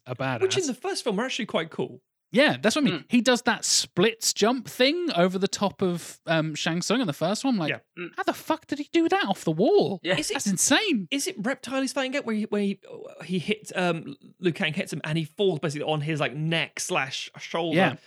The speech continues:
Speaker 2: Or is it, it's not, sorry, I think it's Reptile. And it's like, that looks fucking good.
Speaker 1: Yeah.
Speaker 2: Oh,
Speaker 3: Mm.
Speaker 2: oh, it's
Speaker 1: I, I mean,
Speaker 2: brutal.
Speaker 1: I mean, the obvious thing, the, the impossible bicycle kick, which is taken straight from the game.
Speaker 3: Yes.
Speaker 1: But
Speaker 2: Yes.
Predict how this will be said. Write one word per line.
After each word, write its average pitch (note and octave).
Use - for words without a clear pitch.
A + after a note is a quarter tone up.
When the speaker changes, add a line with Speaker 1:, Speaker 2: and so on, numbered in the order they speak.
Speaker 2:
Or D#3+
is C#3+
it, -
it's D#3+
not, E3
sorry, D3
I -
think -
it's D#3
Reptile. -
And -
it's -
like, -
that -
looks -
fucking -
good. E3+
Speaker 1:
Yeah. G#3
Speaker 2:
Oh, E3+
Speaker 3:
Mm. -
Speaker 2:
oh, E3+
it's -
Speaker 1:
I, -
I -
mean, G3+
Speaker 2:
brutal. D#3+
Speaker 1:
I F#3+
mean, F#3+
the F3+
obvious F3
thing, C#3
the, D3
the D3+
impossible D#3+
bicycle C#3+
kick, C3+
which C3+
is C3+
taken B2+
straight C3
from C#3
the B2
game. A#2
Speaker 3:
Yes. C3
Speaker 1:
But -
Speaker 2:
Yes. -